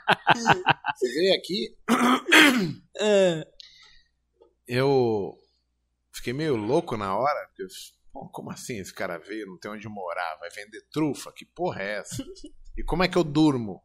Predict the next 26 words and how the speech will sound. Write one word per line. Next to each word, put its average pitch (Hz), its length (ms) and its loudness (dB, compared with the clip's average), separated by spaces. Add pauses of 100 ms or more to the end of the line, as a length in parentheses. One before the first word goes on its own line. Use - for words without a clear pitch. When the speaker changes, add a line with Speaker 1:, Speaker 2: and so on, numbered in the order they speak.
Speaker 2:
com 110 80 -10
essa 107 200 -8
merda, 127 380 -4
sabendo 139 280 -4
que 127 100 -12
tem 151 100 -8
um 143 80 -10
cara 123 200 -4
que 120 120 -20
veio 131 160 -4
ficar 143 220 0
aqui, 147 340 -6 (680)
mas 120 260 -8
que 151 220 -6
pra 139 200 -2
ele 165 120 0
ficar, 156 440 -2
ele 180 140 -2
tá 170 120 -6
no 160 120 -14
posto, 170 460 -4
tá 123 100 -12
dormindo 135 300 -10
no 135 160 -14
carro. 123 560 -4 (2250)
Aí 131 600 -2